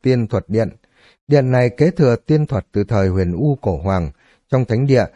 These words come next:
đào tạo những tu sĩ có thể thi triển tiên thuật. Loại tu sĩ đó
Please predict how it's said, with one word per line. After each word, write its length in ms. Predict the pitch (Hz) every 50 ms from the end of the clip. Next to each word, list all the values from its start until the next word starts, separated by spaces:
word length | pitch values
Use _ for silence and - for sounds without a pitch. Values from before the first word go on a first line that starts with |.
| _ _ _
đào 200 | - 120 123 120
tạo 260 | 117 - 123 117 107 92
những 200 | 98 123 135 135
tu 220 | - 131 117 98
sĩ 220 | - - 123 127
có 140 | 139 - 175
thể 220 | - 151 110 82 78 - -
thi 160 | 123 120 117
triển 260 | - - 107 80 67 - -
tiên 180 | 127 127 120 113
thuật. 240 | - 117 98 - _ _ _ _ _ _ _ _ _ _
Loại 260 | - 131 131 123 123 120
tu 200 | - - 139 131
sĩ 160 | 127 156 165
đó 340 | 147 131 107 117 156 208